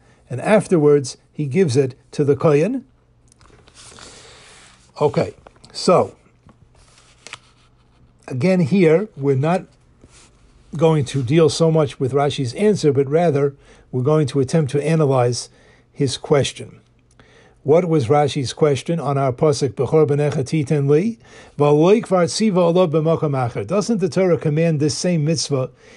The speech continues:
in another place? Well, where is that other place? In some Chumashim, for example, in the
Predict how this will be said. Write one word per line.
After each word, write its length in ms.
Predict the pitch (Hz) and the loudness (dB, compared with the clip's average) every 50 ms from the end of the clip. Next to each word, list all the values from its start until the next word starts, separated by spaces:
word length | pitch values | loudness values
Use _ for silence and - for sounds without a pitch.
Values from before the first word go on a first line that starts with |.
| - - _ - | -20 -20 _ -8
in 100 | - 131 | -6 -4
another 340 | 135 135 147 143 139 139 | -2 0 0 2 2 0
place? 500 | 123 - - 123 104 - - - - - - _ _ _ _ _ _ | -2 -2 -4 -4 -4 -6 -8 -14 -14 -16 -18 _ _ _ _ _ _
Well, 140 | - 127 131 | -6 -4 -2
where 260 | 131 151 180 202 208 | 0 2 2 4 4
is 160 | 202 170 110 | 4 2 2
that 200 | 123 160 156 156 | 2 0 0 0
other 260 | 156 - 156 139 147 131 | 0 0 2 2 2 0
place? 520 | - - 151 135 101 - - - - - - - _ _ _ _ _ _ _ _ _ _ _ _ _ _ _ _ _ _ _ - _ _ - - | 0 0 -2 -2 -2 -2 -8 -12 -12 -12 -14 -20 _ _ _ _ _ _ _ _ _ _ _ _ _ _ _ _ _ _ _ -20 _ _ -20 -12
In 120 | - 131 131 | -8 -8 -6
some 280 | 123 - 208 226 247 | -2 2 2 2 2
Chumashim, 600 | - - 175 156 151 135 120 - - 156 180 240 - _ _ _ - - - _ | 2 2 2 2 2 2 0 0 -2 -4 -4 -6 -8 _ _ _ -20 -20 -20 _
for 140 | _ - 143 | _ -6 -4
example, 500 | 135 120 101 147 160 165 143 160 160 147 | -4 -2 0 0 2 2 2 2 0 0
in 120 | 143 135 127 | 0 0 0
the 260 | 131 131 127 123 | 0 -2 -2 -4